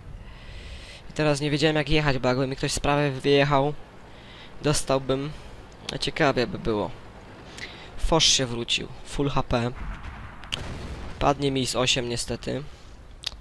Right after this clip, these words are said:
Dobrze, że przynajmniej przebił tego Fosza. A ja pomyślałem, kurde, no sam tu jestem, nie mogę tak raszować, więc szybkie, szybki, e, bug po prostu. I wiedziałem, że Fosz tędy wjedzie, bo wiedziałem, że gościu w tym kierunku jechał.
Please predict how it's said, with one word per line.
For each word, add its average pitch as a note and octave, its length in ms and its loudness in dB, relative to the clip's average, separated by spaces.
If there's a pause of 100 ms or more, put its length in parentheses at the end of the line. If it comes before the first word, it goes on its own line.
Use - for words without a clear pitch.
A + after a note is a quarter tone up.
(340)
Dobrze, D#3 200 2
że D3 80 2
przynajmniej D3+ 280 2
przebił D3 300 6
tego B2+ 200 2
Fosza. B2+ 480 0 (880)
A - 80 2
ja C3+ 80 6
pomyślałem, C#3+ 480 2
kurde, F3+ 380 0
no A2+ 100 -2
sam - 420 2
tu C#3 120 -2
jestem, A#2+ 500 0
nie C#3 80 0
mogę D3 240 4
tak B2 200 0
raszować, C3 540 4
więc C3 380 -4 (500)
szybkie, - 580 4
szybki, C#3+ 520 0 (220)
e, B2+ 360 -4 (880)
bug C3+ 240 2
po B2 120 -2
prostu. D3 440 -2
I C#3+ 100 -4
wiedziałem, G3 360 4
że F3+ 100 2
Fosz - 200 0
tędy F3 220 -2
wjedzie, D#3 300 4
bo C3 120 -2
wiedziałem, C#3 240 2
że D3 100 -2
gościu D#3 260 2
w - 40 -6
tym - 120 -8
kierunku C#3+ 320 -2
jechał. A#2 200 -2